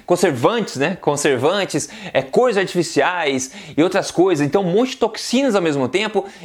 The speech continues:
e pra piorar o problema, a gente tá consumindo essa proteína que é um pouco difícil de ser digerida pelo corpo humano, em quantidade e muito frequentemente. Então não precisa ser um gênio pra saber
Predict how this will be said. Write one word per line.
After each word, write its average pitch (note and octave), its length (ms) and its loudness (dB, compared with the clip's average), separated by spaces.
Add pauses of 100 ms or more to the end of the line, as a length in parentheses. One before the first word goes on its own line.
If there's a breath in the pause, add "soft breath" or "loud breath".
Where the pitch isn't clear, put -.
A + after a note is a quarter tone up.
(160 loud breath)
e D4+ 160 4
pra A#3+ 140 0
piorar G#3 260 0
o F#3+ 40 -2
problema, F3+ 280 0
a - 20 -2
gente - 80 -10
tá G3+ 80 0
consumindo G3+ 380 -2
essa F3+ 160 0
proteína E3+ 380 0
que E3 80 -4
é D3+ 40 2
um D3 60 -2
pouco F#3+ 240 -2
difícil E3+ 460 -2
de C3 280 0
ser C#3+ 180 0
digerida B2 360 2
pelo D#3 180 0
corpo E3+ 220 -2
humano, F3+ 300 0 (340 loud breath)
em D4 180 2
quantidade G3 640 0
e C#4+ 140 0
muito A#3 400 2
frequentemente. G3 760 -2
Então A3+ 220 0
não A#3+ 60 0
precisa B3+ 240 -2
ser C#4+ 60 -2
um G#3 100 2
gênio D3+ 320 -2
pra B2+ 100 -2
saber D3 420 0